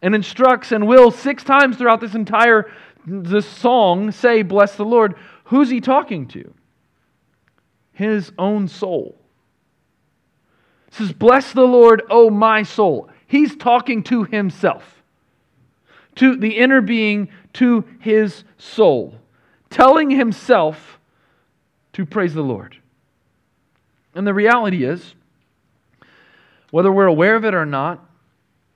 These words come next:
there is so much to praise the Lord for. Even in life, hardship, success, wins, sin, turmoil, depression, anxiety, sorrow,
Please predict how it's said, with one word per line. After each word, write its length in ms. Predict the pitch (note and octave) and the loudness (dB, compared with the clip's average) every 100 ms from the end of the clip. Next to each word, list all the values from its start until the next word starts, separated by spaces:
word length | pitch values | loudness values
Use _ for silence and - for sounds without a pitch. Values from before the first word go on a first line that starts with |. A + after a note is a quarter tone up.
| _ _ _ _ _ _ _ _ _ _ | _ _ _ _ _ _ _ _ _ _
there 240 | B2+ E3 D#3+ | -8 -4 -4
is 340 | C#3+ - - _ _ _ _ _ _ _ _ | -6 -14 -20 _ _ _ _ _ _ _ _
so 380 | - - A3+ G#3+ | -20 -6 -4 -4
much 540 | F#3 C#3 - - - _ | -4 -6 -12 -20 -20 _
to 100 | C#3 | -12
praise 280 | C3+ C3 B2 | -8 -8 -8
the 80 | |
Lord 180 | B2 A2+ | -8 -8
for. 320 | A2 F#2+ - _ _ _ _ _ _ _ _ _ _ _ _ _ _ _ _ _ _ - | -12 -18 -20 _ _ _ _ _ _ _ _ _ _ _ _ _ _ _ _ _ _ -6
Even 300 | G#3 A#3+ B3 | -2 0 -2
in 120 | G3+ | -2
life, 560 | F3 F#3+ A#3+ - - _ _ _ _ | -2 -2 -2 -10 -20 _ _ _ _
hardship, 680 | - G3 G#3+ - A#3 A3+ - _ _ _ _ | -6 -4 -4 -2 -2 -2 -6 _ _ _ _
success, 540 | - D3+ - A3 G#3+ | -16 -6 0 0 0
wins, 480 | D3+ E3+ G#3+ A3 - - | -4 -2 0 -2 -8 -16
sin, 520 | - G#3+ G#3+ A3+ A#3 - _ _ - | -4 -2 0 -2 -6 -8 _ _ -6
turmoil, 720 | A3+ A#3 A3+ A#3 A#3 A3+ G3 _ _ _ | 0 2 2 2 0 -2 -8 _ _ _
depression, 500 | D#3 - G#3+ - A3+ | -10 -2 -2 -2 -8
anxiety, 720 | F#3+ F3 D#3+ G3 G#3+ G#3+ G#3+ F#3 | -6 -6 0 2 2 -2 -6 -12
sorrow, 720 | - G3+ G#3 A3 A3+ G#3+ | -8 -2 0 0 0 -4